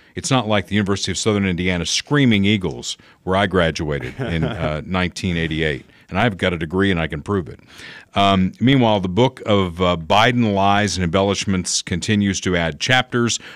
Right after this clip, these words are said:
Speaker 1: while the folks on the left want this guy thrown out of Congress. They want a new election run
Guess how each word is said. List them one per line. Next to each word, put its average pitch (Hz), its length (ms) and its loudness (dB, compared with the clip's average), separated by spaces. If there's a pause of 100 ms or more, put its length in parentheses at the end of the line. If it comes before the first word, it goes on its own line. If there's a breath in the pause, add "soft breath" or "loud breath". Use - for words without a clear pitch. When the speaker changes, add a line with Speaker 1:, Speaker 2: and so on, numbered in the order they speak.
(100)
Speaker 1:
while 92 300 0
the 85 140 -6
folks 135 360 0
on 95 220 -2
the 85 80 -6
left 113 360 0 (220 loud breath)
want 101 240 -2
this 107 220 -2
guy 92 480 2 (100)
thrown 147 320 4
out 139 140 4
of - 80 -4
Congress. 104 580 0 (240 loud breath)
They 87 140 -2
want 92 240 2
a 82 60 0
new 113 500 6
election 127 480 2
run 104 520 0